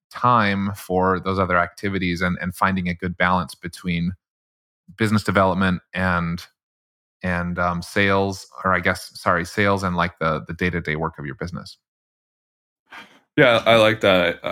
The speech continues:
Speaker 2: I, uh, we, we do quite a bit of, like, of these kind of things within ClickUp.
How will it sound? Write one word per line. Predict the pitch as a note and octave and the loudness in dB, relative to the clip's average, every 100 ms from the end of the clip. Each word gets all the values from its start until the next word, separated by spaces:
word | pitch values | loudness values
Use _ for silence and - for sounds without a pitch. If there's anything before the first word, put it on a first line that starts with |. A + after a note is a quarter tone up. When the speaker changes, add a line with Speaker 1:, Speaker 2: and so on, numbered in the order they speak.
| - | -2
Speaker 2:
I, | F#2 G#2+ | 2 4
uh, | G#2 F#2 F2+ F2 - | 4 4 0 -2 0
we, | A2+ G#2 | 0 2
we | A#2+ G2+ | 0 2
do | A2 A2+ A2+ A2+ - _ - | 2 4 4 2 -2 _ 0
quite | G#2+ | 2
a | G#2 | 4
bit | G2+ | 4
of, | G2 | 4
like, | F#2 F#2 - - _ _ _ _ - - _ G2+ | 4 2 -4 -18 _ _ _ _ -20 -20 _ 0
of | |
these | F#2+ G2+ | 2 2
kind | - F#2 | 2 0
of | F#2 | 2
things | F#2+ F#2 | 2 2
within | F2 F2 F2+ | 0 0 0
ClickUp. | F2 F2+ F2+ C#3 | 2 0 4 2